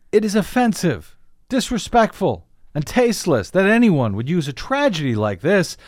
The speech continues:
to promote a political agenda less than twenty-four hours after families and an entire community have suffered a loss of this magnitude." Sound familiar? The, uh, poor snowflake, of course, was offended by, uh, trying to do something to keep Americans from being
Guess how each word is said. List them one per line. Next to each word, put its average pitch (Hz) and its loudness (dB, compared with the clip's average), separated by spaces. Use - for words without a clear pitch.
to 147 -4
promote 151 2
a 117 -2
political 196 -2
agenda 156 -2
less 180 -2
than 139 -8
twenty-four 185 -2
hours 123 0
after 113 -6
families 160 -2
and 120 -6
an 110 -2
entire 170 -8
community 113 -2
have 98 -6
suffered 143 -8
a 131 -6
loss 90 -6
of 80 -12
this 85 -12
magnitude." 71 -16
Sound 107 -4
familiar? 214 -2
The, 95 -6
uh, 87 -2
poor 107 -4
snowflake, 113 -4
of 95 -10
course, 101 -4
was 92 -8
offended 123 -2
by, 95 -2
uh, 87 -4
trying 120 -4
to 113 -10
do 285 0
something 170 -2
to 135 -14
keep 180 -4
Americans 156 -2
from 156 -4
being 147 -2